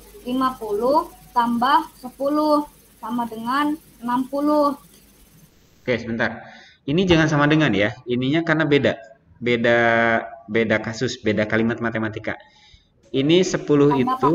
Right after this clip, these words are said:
Speaker 1: panah.
Speaker 2: ya. Sepuluh itu adalah konversi atau perubahan dari dua puluh persen. Betul ya? Dua puluh persen itu sepuluh dolar. Nah, ini, ini bedakan ya.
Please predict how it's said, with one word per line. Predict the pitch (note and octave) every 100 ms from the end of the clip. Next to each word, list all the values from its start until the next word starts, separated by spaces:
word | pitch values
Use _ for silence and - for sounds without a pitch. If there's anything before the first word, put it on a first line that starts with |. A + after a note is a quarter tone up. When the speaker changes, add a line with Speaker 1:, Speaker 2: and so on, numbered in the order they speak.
| F3
Speaker 1:
panah. | - - -
Speaker 2:
ya. | A#2 C#3+ - - - - _
Sepuluh | - C#3+ C#3+ D3 C#3+
itu | C#3+
adalah | F#3 D#3 C3+ E3+ E3 -
konversi | D3 C#3+ C#3 F3 F#3+ - A2+ A#2+
atau | B2 B2+ C#3+
perubahan | D3 C#3+ C#3 C#3 D#3 E3
dari | B2+ A2+ C#3 C#3+ - - _ -
dua | A2+
puluh | A2+ A#2 B2
persen. | - B2+ F#2 - - _ _
Betul | G#2 D#3 C3
ya? | A#2+ C#3 - - - - _
Dua | B2+ B2
puluh | B2+ B2
persen | A#2+ B2+
itu | A#2+ D#3+
sepuluh | - B2 B2
dolar. | A2+ A#2 - - - - _ _ _ _ _ _ _ _ _ _ _
Nah, | A2 G#2
ini, | A#2 D#3
ini | E3+
bedakan | E3+ D3 C#3+ - C3+
ya. | A#2